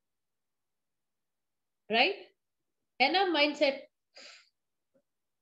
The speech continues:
कि आप loser कैसे हो गए, आप बताओ ना। So that point of time मुझे लगा कि नहीं, ये थोड़ा सा एक issue आ रहा है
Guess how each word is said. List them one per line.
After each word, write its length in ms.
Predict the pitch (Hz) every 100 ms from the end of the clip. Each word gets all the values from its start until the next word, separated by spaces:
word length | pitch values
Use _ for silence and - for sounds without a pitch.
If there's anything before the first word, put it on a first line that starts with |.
| _ _ _ _ _ -
कि 60 | 302
आप 140 | 302
loser 400 | 294 320 392 -
कैसे 260 | 392 381 403
हो 160 | 339
गए, 80 | 247
आप 120 | 247
बताओ 400 | 254 269 339 427
ना। 280 | 302 180 - _ _ _ _ _ _ _ _ _ _ _ _ _ _ _ _ _ _ _ _ _ _ _ _ _ _ -
So 80 | 339 262 - _ 202
that 140 | 302 440 - 339
point 280 | 320 311
of 100 | 330 320 294
time 280 | 240 233 294
मुझे 300 | 294 302 349
लगा 280 | 302 330
कि 140 | 349 370
नहीं, 280 | 330 302 254
ये 280 | 302 339 330
थोड़ा 200 | 294 285
सा 140 | 320
एक 140 | 320 320 _
issue 320 | 269 254 320 330
आ 240 | 226 240
रहा 200 | 269 269
है 380 | 247 247 277